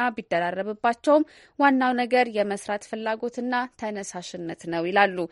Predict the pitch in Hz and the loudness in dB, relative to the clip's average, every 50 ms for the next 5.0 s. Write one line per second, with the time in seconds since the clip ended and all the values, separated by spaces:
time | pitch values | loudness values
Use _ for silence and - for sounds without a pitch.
0 | _ - - - _ _ - 202 190 190 190 202 _ - 233 220 220 220 214 214 | _ -20 -20 -20 _ _ -6 -6 -2 -2 -2 -4 _ -4 -4 -4 -2 -2 -2 -2
1 | 220 220 220 - - 240 233 - 294 370 - 262 220 196 202 196 202 - - - | -2 -4 -6 -4 -4 -4 -4 -2 -4 -4 -2 -4 -6 -6 -6 -8 -10 -10 -8 -8
2 | 202 185 - - 185 190 196 196 196 196 - 220 220 214 214 214 208 220 233 _ | -8 -6 -2 -2 -2 -2 -2 -4 -6 -8 -6 -4 -4 -4 -2 0 -2 -2 -4 _
3 | - 269 269 262 294 320 330 339 339 - 262 254 247 233 240 240 - 233 - - | -4 -4 -2 0 0 2 2 0 -2 -4 -6 -6 -4 -4 -6 -6 -6 -10 -6 -4
4 | 247 240 240 269 - - _ - 202 196 196 190 180 - 180 175 185 180 - | -4 -2 -2 -4 -4 -4 _ -8 -6 -6 -6 -6 -4 -4 -4 -4 -4 -6 -8